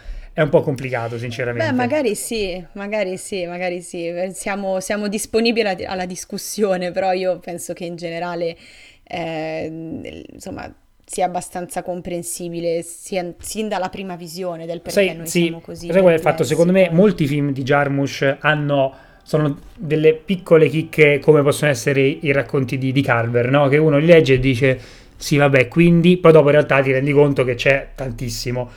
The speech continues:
Speaker 1: Eh, molti film di Jarmusch sono così, anche lo stesso, il suo ultimo film, Patterson, era un film che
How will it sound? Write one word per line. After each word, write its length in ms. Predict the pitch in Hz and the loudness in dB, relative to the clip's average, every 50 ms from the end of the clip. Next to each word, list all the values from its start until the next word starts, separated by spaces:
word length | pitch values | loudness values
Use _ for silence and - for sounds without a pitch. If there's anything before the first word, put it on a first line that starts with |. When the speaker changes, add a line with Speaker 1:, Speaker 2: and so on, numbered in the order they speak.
| - - - - - - _ - | -20 -20 -20 -20 -20 -20 _ -14
Speaker 1:
Eh, 180 | - 165 - - - | -14 -14 -14 -14 -10
molti 380 | - 180 170 190 185 180 175 156 | 0 6 8 8 8 6 4 0
film 120 | 156 151 | 0 0
di 80 | 143 139 | -2 0
Jarmusch 360 | 131 147 127 127 131 127 117 | 2 2 2 0 -2 -6 -6
sono 140 | - 127 127 | -6 -6 -6
così, 180 | 120 147 127 131 | -4 -4 -2 -2
anche 220 | 139 165 165 170 | -2 0 2 2
lo 80 | 156 143 | 2 2
stesso, 340 | 123 - 151 131 - - 147 | 2 -2 -4 -4 -4 -4 -8
il 100 | 123 117 | -8 -6
suo 120 | - 143 | -4 -4
ultimo 360 | 135 139 127 - 139 131 131 | -2 -2 -4 -4 -4 -4 -4
film, 460 | 127 151 160 139 131 127 127 123 123 120 | -2 -2 -2 -2 -2 -4 -4 -4 -4 -2
Patterson, 760 | 123 131 127 123 127 117 107 - - 123 127 131 135 135 127 - - - _ _ _ _ _ | -2 -2 -2 -2 -4 -8 -8 -6 -6 -6 -4 -4 -6 -6 -6 -8 -14 -20 _ _ _ _ _
era 180 | - - 202 | 0 2 2
un 80 | 185 165 | 2 2
film 300 | - 180 165 160 156 147 | 0 -2 -2 -2 -2 -4
che 340 | - - 156 160 165 165 - | -2 2 2 2 2 0 -6